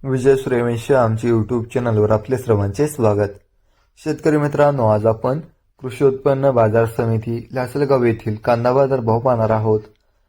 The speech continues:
जे शेतकरी मित्र आमच्या चॅनलवर नवीन असतील, त्यांनी प्रथम आमच्या चॅनलला सबस्क्राईब करून सपोर्ट करावा. लासलगाव येथील लाल कांद्याची आवक झाली होती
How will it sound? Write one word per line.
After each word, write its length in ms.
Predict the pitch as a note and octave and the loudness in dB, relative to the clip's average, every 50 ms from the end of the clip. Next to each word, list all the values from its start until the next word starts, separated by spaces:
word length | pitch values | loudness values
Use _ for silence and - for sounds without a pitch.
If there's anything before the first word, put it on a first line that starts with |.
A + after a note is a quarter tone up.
| _ _ _ _ C3+ C3 | _ _ _ _ -4 -2
जे 120 | C#3 C3+ | -2 -2
शेतकरी 400 | C3+ - D3 D3 - - D#3+ E3 | 0 -2 -4 -4 -4 -4 -4 -2
मित्र 280 | D#3 D3 C#3+ - C3 C#3+ | -2 -4 -2 0 0 0
आमच्या 440 | C#3 B2+ A2 G#2+ A2 C3+ C3+ C3 | 2 0 0 -2 0 -2 -2 -2
चॅनलवर 420 | - C#3+ C3 C3 B2+ B2+ B2+ C3 C3 | -2 -4 -4 -2 -2 -2 -2 -2 -2
नवीन 280 | A#2+ A#2 A2+ A2 G#2+ | -4 -4 -4 -2 -2
असतील, 500 | G#2+ G#2+ A2 - - B2 B2+ D#3+ - - _ _ _ _ _ _ _ - | -4 -6 -6 -6 -6 -6 -6 -6 -10 -16 _ _ _ _ _ _ _ -10
त्यांनी 220 | B2 A#2+ B2 B2+ | -8 -6 -4 -4
प्रथम 360 | B2+ C3 C3 B2+ - D3 D3 | -2 -2 -2 -2 0 0 0
आमच्या 360 | D3 C#3 C3 C3+ C#3+ C#3+ C#3 | 2 0 0 0 0 0 0
चॅनलला 440 | - B2+ A#2 A2+ A2 G#2+ G#2+ A2+ B2 | 0 -2 -2 0 0 0 0 0 -2
सबस्क्राईब 560 | B2+ - B2 A2 A2 - - - C3+ C3+ C3 | -2 -2 -4 -4 -4 -6 -6 0 2 2 2
करून 240 | C3 - C3+ C3 D3 | 2 0 -2 -2 -2
सपोर्ट 300 | D3 - B2+ G#2+ G#2 G2+ | -2 -2 -2 -2 -2 -2
करावा. 400 | - B2+ A#2 A2+ A2 G#2+ G#2 G#2 F#2+ - _ _ _ _ _ _ _ _ _ _ _ _ _ _ | -2 0 2 2 2 2 2 0 -4 -8 _ _ _ _ _ _ _ _ _ _ _ _ _ _
लासलगाव 440 | B2+ B2 A2 - D3 D3 C#3+ C#3+ C#3+ | -8 -8 -4 -2 0 2 4 6 6
येथील 260 | C#3+ C#3 C#3 - C#3+ | 4 4 2 0 2
लाल 140 | C#3+ C3+ B2+ | 2 2 2
कांद्याची 400 | A#2+ C#3 C3 B2 B2+ A#2+ A#2+ C3+ | 0 -2 -2 0 -2 -2 0 0
आवक 200 | B2+ B2+ C3 B2+ | 2 2 2 0
झाली 240 | A#2+ B2+ B2+ B2 B2 | 0 0 0 2 2
होती 480 | B2 B2 B2 B2 C3 C3 D#3 - - | 0 0 0 -2 -6 -6 -6 -8 -10